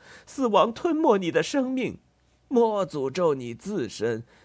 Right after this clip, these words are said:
你正是白昼，又是生命，客人儿。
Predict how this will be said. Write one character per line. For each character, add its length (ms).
你 420
正 400
是 240
白 320
昼， 400
又 440
是 300
生 380
命， 560
客 300
人 140
儿。 300